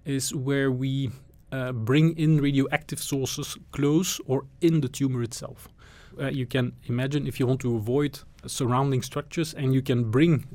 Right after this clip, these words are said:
the radiation source inside the tumor, that's a big advantage, yeah, because you treat the tumor from inside. It's also used for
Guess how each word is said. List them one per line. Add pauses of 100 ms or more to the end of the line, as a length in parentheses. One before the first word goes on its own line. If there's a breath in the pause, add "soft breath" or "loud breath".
the
radiation
source (100)
inside
the
tumor,
that's
a
big
advantage,
yeah,
because
you
treat
the
tumor
from (140)
inside.
It's
also
used
for